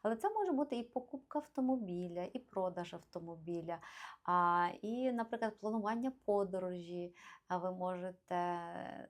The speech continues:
уже замовляти квитки, а, і букати готелі. Це також і витрати на якусь подорож. Ну, дуже чудово. Це і просування всіх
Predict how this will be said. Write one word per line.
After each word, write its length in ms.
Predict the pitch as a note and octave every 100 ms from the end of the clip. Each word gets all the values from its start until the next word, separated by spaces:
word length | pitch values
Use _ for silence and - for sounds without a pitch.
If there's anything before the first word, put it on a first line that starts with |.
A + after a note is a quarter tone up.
| - -
уже 540 | F#3 D#3 D#3 F3 A3
замовляти 760 | F3 E3 D#3+ D#3 D3+ F3+ -
квитки, 680 | A#3 - F3 - _ F3+ F#3
а, 400 | A3 A3 D#3 D#3 D#3
і 100 | E3+
букати 1040 | D#3+ D#3+ G3+ - G#3+ - F#3+ F3+ F3 E3 E3 D3+
готелі. 580 | F3 - D#3+ D#3 F#3+ A#3+
Це 180 | - D3
також 400 | D#3 - F#3 -
і 100 | F3
витрати 720 | D3+ - D3+ D3+ A3 - A#3
на 260 | E3 D#3+
якусь 560 | A3+ F3+ - F3+ G#3 - -
подорож. 520 | E3 D#3+ F3 A3+ A3+
Ну, 100 | F#3
дуже 360 | F3 D#3+ G#3 D4+ - - - -
чудово. 480 | D4+ A#3 G#3 C4 E3+
Це 200 | - D4
і 100 | C4+
просування 640 | C4 B3+ B3+ A#3 C#4 C#4
всіх 300 | - -